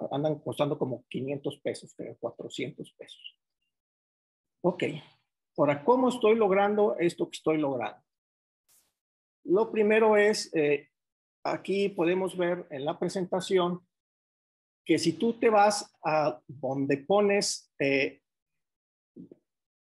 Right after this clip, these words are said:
donde activas o desactivas tu cámara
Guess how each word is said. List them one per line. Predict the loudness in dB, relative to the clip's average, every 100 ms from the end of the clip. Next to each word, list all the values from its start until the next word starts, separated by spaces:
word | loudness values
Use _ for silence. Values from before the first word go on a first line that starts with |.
| _
donde | 0 4
activas | 2 0 0 0 0 -4
o |
desactivas | -4 -4 -4 0 0 0 -6
tu | -6
cámara | -4 -2 -2 -4